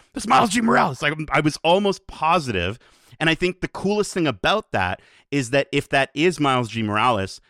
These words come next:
then maybe he's interning at Alchemax, and that's how he's able to kind of get the technology to become the Prowler.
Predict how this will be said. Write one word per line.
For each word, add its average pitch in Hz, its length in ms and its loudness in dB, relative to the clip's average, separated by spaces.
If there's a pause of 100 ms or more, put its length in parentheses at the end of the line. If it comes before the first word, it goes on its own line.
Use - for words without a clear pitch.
(200)
then 131 220 2
maybe 160 220 2
he's 165 240 -4
interning 139 540 0
at - 120 -8
Alchemax, 120 680 -4 (300)
and 127 200 -2
that's 131 300 0
how 143 160 -2
he's 139 220 -2
able 123 220 -2
to 113 400 -4 (240)
kind 131 160 0
of 101 120 -6
get - 200 -10
the 131 80 -8
technology 110 920 0 (300)
to 131 140 -8
become 117 500 -2
the 104 80 -6
Prowler. 120 640 -2